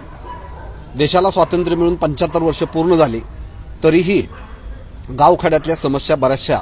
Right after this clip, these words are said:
सुटलेल्या नाहीत आणि हे गावखेडे चालवणारे सरपंचापासून हे सर्व प्रकारचे कर्मचारी आहेत, आपापल्या परीनं ग्रामीण महाराष्ट्राच्या विकासात योगदान देत असतात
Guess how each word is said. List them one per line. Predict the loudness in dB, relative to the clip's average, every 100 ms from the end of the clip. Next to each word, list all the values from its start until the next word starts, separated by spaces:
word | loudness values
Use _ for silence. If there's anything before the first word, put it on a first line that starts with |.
| -2
सुटलेल्या | -10 -2 2 4
नाहीत | 2 -2 -12 -16 -14 -14 0
आणि | 4 6 4 -2 -14 -20 -18 -12 -4
हे |
गावखेडे | 2 6 6 4 0
चालवणारे | 2 2 4 2 0
सरपंचापासून | 0 -2 0 0 0 0 -2 -2
हे | -2
सर्व | 0 0 2 2
प्रकारचे | 2 0 -2 -2
कर्मचारी | -2 0 0 2 2
आहेत, | 2 0 -2
आपापल्या | 0 0 2 0
परीनं | 0 0 0 0 -2 -8 -16 -14 -14 -16 -18 -16 -6
ग्रामीण | 4 6 6
महाराष्ट्राच्या | 6 4 0 -2 0 0
विकासात | 0 0 0 2
योगदान | 2 4 6 6
देत | 4
असतात | 2 0 -6